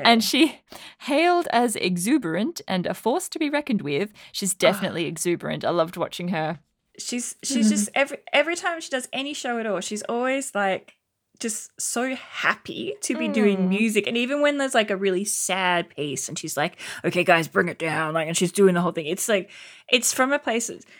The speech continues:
Speaker 2: passion.
Speaker 3: Yeah.
Speaker 1: Yeah, she's, she's really cool. And I did notice that she still has a paper score that she uses, and she didn't have any, like,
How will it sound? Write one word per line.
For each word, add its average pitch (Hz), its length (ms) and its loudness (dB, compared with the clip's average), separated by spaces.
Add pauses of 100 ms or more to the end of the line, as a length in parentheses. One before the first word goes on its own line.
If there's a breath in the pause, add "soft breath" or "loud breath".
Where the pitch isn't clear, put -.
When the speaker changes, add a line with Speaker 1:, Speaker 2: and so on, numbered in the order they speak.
(140 loud breath)
Speaker 2:
passion. 208 640 2
Speaker 3:
Yeah. 226 300 2
Speaker 1:
Yeah, 160 60 2
she's, 220 380 -8
she's 240 280 -12
really 160 180 -4
cool. 156 320 -6 (260 loud breath)
And 277 140 2
I 285 60 6
did 339 180 -2
notice 370 320 -2
that 262 300 2
she 277 240 -4
still 294 240 -2
has 277 160 2
a 254 40 -6
paper 233 300 -2
score 226 560 2 (640 loud breath)
that 202 140 -4
she 247 140 0
uses, 214 460 2
and 226 200 0
she 285 100 0
didn't 453 380 -2
have 359 400 0 (100)
any, 302 300 -2
like, 254 380 2